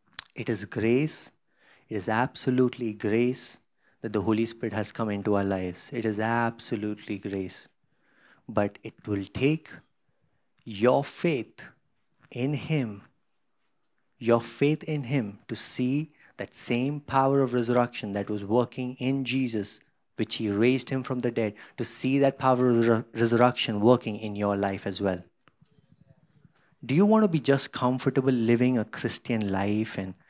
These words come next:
"Yeah, I'm, I'm doing good. I give to charity. I live a good life. I'm good to my, to my people around." Is that the kind of life that you want to live? Or you want to live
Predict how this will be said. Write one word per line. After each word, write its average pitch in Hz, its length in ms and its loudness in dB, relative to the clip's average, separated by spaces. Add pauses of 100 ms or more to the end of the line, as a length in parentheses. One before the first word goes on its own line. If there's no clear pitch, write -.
(180)
"Yeah, 170 260 0
I'm, 156 160 0
I'm 170 180 2
doing 135 280 4
good. 113 360 4 (580)
I 113 100 -4
give 127 300 -4
to 127 100 -2
charity. 117 680 0 (480)
I 113 100 -6
live 123 220 -2
a 117 80 2
good 117 240 2
life. 107 560 0 (280)
I'm 113 220 -2
good 127 280 2
to 123 60 0
my, 104 380 0 (1300)
to 117 80 0
my 107 160 2
people 131 400 0
around." 117 500 0 (400)
Is 113 140 -8
that 156 200 4
the - 80 -4
kind 139 340 0
of 113 120 0
life 113 280 2
that 117 140 -4
you 113 120 2
want 107 180 2
to 104 60 -2
live? 165 260 8 (240)
Or 107 80 -4
you 98 140 -2
want 147 160 4
to 190 60 4
live 143 360 6